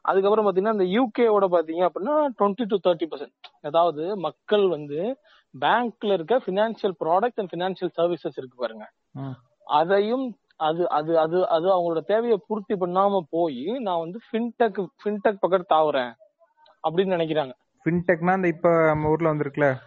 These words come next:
Speaker 2: pay one third of your payment now, இந்த ஸ்லைஸ்,
Speaker 1: ஆ.
Speaker 2: அப்புறமேட்டு
Speaker 1: So, இந்த ஃபின்டெக், இந்த ஃபின்டெக்ங்கிறது வந்து பாத்தீங்க அப்படின்னா, they are all, ஆ, அவங்க வந்து, அவங்களுக்குன்னு ஒண்ணும் ரூரல்ல ஒரு இது இருக்காது,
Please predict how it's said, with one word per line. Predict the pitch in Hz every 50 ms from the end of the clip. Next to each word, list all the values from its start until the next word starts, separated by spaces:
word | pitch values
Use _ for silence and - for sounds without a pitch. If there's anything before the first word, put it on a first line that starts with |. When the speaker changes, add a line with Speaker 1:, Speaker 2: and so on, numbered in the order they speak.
| - _
Speaker 2:
pay | 160 156 160 156
one | 147 143 151 160 -
third | 175 160 160 160
of | 151 147 -
your | 151 143 -
payment | - 143 139 139 139 135 127 -
now, | 135 131
இந்த | 127 123 120 -
ஸ்லைஸ், | - 139 143 147 151 147 - - 143 139 139 135 135 143
Speaker 1:
ஆ. | 165 160 151 139 - - - _ _ _ _ _ _ _ -
Speaker 2:
அப்புறமேட்டு | 135 123 131 131
Speaker 1:
So, | 131 160
இந்த | 156 147 151
ஃபின்டெக், | 143 139 165 196 226 208 190 233 226 190 208 208 196 196 -
இந்த | 180 180 170 170 -
ஃபின்டெக்ங்கிறது | 233 240 262 254 - 254 247 208 208 233 226 202 220 202 208
வந்து | 196 185 185 185 185
பாத்தீங்க | 185 175 156 170 170 190
அப்படின்னா, | 196 185 165 175 147 143 139 143 165 202 220 - _ _ _ _ _ _ _ _ -
they | - 175
are | 185 185 180
all, | 180 185 208 233 247 254 247 - - _ _ _ -
ஆ, | 170 170 170 165 165 156 147 151 147 151 151 147 - _
அவங்க | - 170 185 190 190
வந்து, | 196 202 208 240
அவங்களுக்குன்னு | 254 240 208 196 196 202 214 202 233 233
ஒண்ணும் | 214 196 185 180 185 190 190 208 226 240 247 - - - _ 196
ரூரல்ல | 160 151 147 143 175 202 226 233 226 220 220 226
ஒரு | 220 202 165 160
இது | 160 170
இருக்காது, | 180 165 139 156 131 117 -